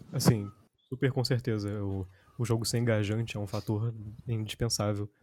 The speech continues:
pro jogador chegar e colocar dinheiro nele. Mas eu também tenho que considerar que tem uma parte da economia comportamental que vai justificar o jogador colocar dinheiro numa coisa, não necessariamente porque ele,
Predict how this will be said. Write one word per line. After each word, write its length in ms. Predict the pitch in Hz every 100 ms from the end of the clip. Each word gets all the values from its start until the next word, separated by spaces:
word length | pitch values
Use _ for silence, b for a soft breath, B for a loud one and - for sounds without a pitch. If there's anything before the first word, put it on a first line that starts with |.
| -
pro 120 | -
jogador 540 | 101 107 104 104 104 101
chegar 440 | - 104 98 104
e 120 | 104
colocar 360 | - 104 104 101
dinheiro 260 | 104 107
nele. 300 | 117 98 92 - b b b b -
Mas 320 | 117 110 110
eu 60 |
também 240 | 107 113 120
tenho 140 | 123
que 80 | 120
considerar 480 | - 120 120 110 123
que 180 | - 113
tem 100 | 117
uma 120 | 107
parte 340 | - 107 101
da 60 | 120
economia 340 | 110 104 104
comportamental 720 | 98 101 104 104 98 95 113 123 B B B B
que 80 | -
vai 180 | 113 117
justificar 400 | 120 - 127 120
o 80 | 113
jogador 440 | 113 110 113 104
colocar 420 | - 107 104 113
dinheiro 420 | 120 113 110 110 107
numa 220 | 104 98
coisa, 380 | 120 120 101 101 b b b b _
não 380 | 127 117 120 123
necessariamente 400 | 165 165 147 131
porque 240 | - 123 127
ele, 160 | 117